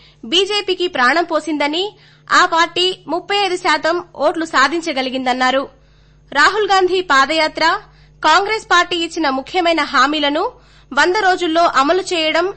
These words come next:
తమ జీవిత-, తమ విజయానికి కారణమని ముఖ్యమంత్రి అన్నారు. ఆంధ్రప్రదేశ్ కొత్త ప్రభుత్వంతో తమ ప్రభుత్వం సత్సంబంధాలు కొనసాగించి ప్రజా సంక్షేమం కోసం పాటుపడతామని రేవంత్ రెడ్డి చెప్పారు. లోక్సభ ఎన్నికల్లో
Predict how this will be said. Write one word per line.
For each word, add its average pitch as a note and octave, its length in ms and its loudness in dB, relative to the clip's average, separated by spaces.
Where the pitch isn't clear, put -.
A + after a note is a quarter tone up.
తమ C#4+ 200 0
జీవిత-, D#4+ 460 -4
తమ D4+ 220 0
విజయానికి D#4+ 560 0
కారణమని D#4 800 0
ముఖ్యమంత్రి D4+ 520 -2
అన్నారు. C4 380 0
ఆంధ్రప్రదేశ్ F4+ 680 2
కొత్త C#4+ 240 -2
ప్రభుత్వంతో D#4+ 760 -2
తమ E4+ 140 4
ప్రభుత్వం F#4+ 580 0
సత్సంబంధాలు F4+ 800 0
కొనసాగించి D#4 880 -2
ప్రజా E4 280 2
సంక్షేమం F#4 560 0
కోసం E4+ 320 0
పాటుపడతామని D#4+ 920 0
రేవంత్ F#4+ 340 0
రెడ్డి C#4+ 260 -2
చెప్పారు. C4 580 -2
లోక్సభ G4 540 0
ఎన్నికల్లో E4 680 0